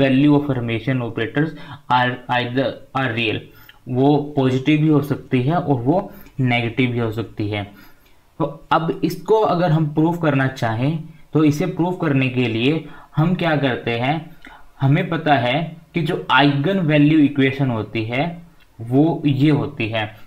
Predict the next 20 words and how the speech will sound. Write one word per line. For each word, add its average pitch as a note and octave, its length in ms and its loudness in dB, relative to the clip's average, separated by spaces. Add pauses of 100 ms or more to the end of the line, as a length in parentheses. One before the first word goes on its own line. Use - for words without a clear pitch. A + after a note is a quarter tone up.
तो C3+ 140 -2
आइगन C#3 340 2
वैल्यू D#3+ 300 0
इक्वेशन D3 400 2
के D3 80 0
अंदर C#3 160 2
अगर B2+ 160 0
हम C3+ 160 0
देखेंगे A#2+ 520 -2 (340)
तो C#3 60 2
अगर C#3+ 260 4
हमारा C#3+ 420 2 (500)
ए E3 320 2
अगर C#3+ 300 2
ऑपरेटर B2 500 -2
है, C3 340 -2 (540)
F F3+ 280 0
अगर D3+ 200 4
फंक्शन C3+ 460 0
है, C3+ 180 0